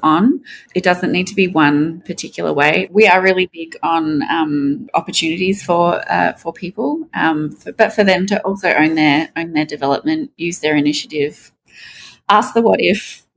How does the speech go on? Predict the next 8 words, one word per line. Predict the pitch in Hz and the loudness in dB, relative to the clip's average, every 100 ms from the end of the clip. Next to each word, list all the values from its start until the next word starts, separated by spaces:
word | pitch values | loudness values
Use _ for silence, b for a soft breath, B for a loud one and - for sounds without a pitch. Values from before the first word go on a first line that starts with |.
| _ _ _ | _ _ _
take | - 226 | 0 2
on | 220 | 4
a | 196 | 2
stretch | 196 214 - | 2 -2 -2
assignment. | 208 202 180 165 165 160 - - - | -4 0 0 2 0 -2 -6 -12 -10
Um, | - 165 160 156 160 - | -4 -2 -2 -4 -6 -4
and | 165 175 | -4 -4
so | - 175 160 160 160 175 | -4 0 0 0 0 -4